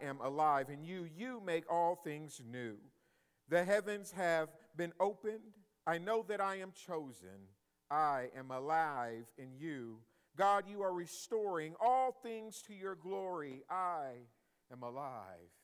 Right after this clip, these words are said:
in you." Amen. In this Lenten season,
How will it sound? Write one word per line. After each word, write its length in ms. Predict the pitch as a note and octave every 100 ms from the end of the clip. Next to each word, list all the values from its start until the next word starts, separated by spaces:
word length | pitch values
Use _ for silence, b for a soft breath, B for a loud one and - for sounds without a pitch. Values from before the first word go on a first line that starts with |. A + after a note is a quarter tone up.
| _ _ _ _
in 160 | F#2+ G2+
you." 380 | B2+ G#2 D#2+ D#2+ _ _ _ _ _
Amen. 460 | F2+ F#2 A#2 G#2+ E2+ D#2+ _ _ _ _ -
In 120 | F#3+
this 180 | G3+ -
Lenten 300 | A#3+ C4+ A#3+
season, 680 | - B3+ B3+ A3 F3 E3 D#3+